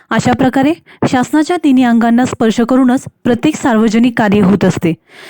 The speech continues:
त्यामुळे शासनाच्या तिन्ही शाखांच्या कार्यांचा अभ्यास लोकप्रशासनात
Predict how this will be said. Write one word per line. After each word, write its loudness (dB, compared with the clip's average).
त्यामुळे 2
शासनाच्या -2
तिन्ही 0
शाखांच्या -2
कार्यांचा 0
अभ्यास 0
लोकप्रशासनात 0